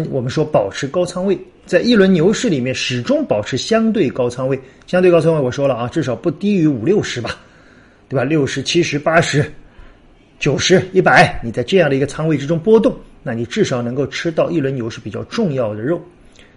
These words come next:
在这个过程里面，每一次震荡你会不会有回撤？当然有嘛！啊，你不能要求你每一次回撤都不吃到啊！即使在二零一五年也有一些比较明显的震荡，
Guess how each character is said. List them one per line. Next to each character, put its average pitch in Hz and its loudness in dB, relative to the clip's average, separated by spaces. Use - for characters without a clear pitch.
在 269 6
这 330 6
个 269 6
过 262 6
程 190 6
里 208 4
面， 208 4
每 143 4
一 170 0
次 185 -6
震 233 2
荡 156 0
你 135 -2
会 269 2
不 180 0
会 185 4
有 131 4
回 117 -6
撤？ 180 -2
当 320 0
然 269 2
有 107 0
嘛！ 101 -10
啊， 220 -2
你 233 6
不 302 4
能 311 6
要 320 10
求 285 4
你 302 2
每 196 8
一 233 8
次 285 2
回 180 8
撤 202 4
都 202 4
不 196 0
吃 - -2
到 294 4
啊！ 123 0
即 302 2
使 180 2
在 233 4
二 247 6
零 240 4
一 294 4
五 185 4
年 156 2
也 277 6
有 160 6
一 - 0
些 185 4
比 127 -4
较 143 2
明 139 0
显 123 -4
的 113 -6
震 135 -4
荡， 127 -2